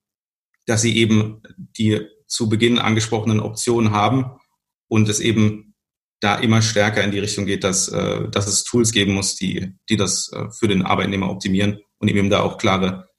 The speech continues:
Optionen aufzeigen und ihm helfen, dann auch die für,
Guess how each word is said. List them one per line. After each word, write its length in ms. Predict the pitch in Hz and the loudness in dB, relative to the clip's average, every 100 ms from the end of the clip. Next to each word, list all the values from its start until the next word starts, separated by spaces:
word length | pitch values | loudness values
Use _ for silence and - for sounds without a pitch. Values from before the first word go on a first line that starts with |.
| _ - | _ -8
Optionen 420 | 110 - 104 95 | -4 0 0 2
aufzeigen 500 | 101 - 104 90 92 | -2 -2 -2 0 -2
und 80 | 92 | -2
ihm 100 | 95 | 0
helfen, 260 | 95 - | -2 -2
dann 140 | 92 95 | -2 -2
auch 200 | 92 - | -4 -6
die 400 | 95 92 - _ _ | -4 -4 -6 _ _
für, 200 | - | -2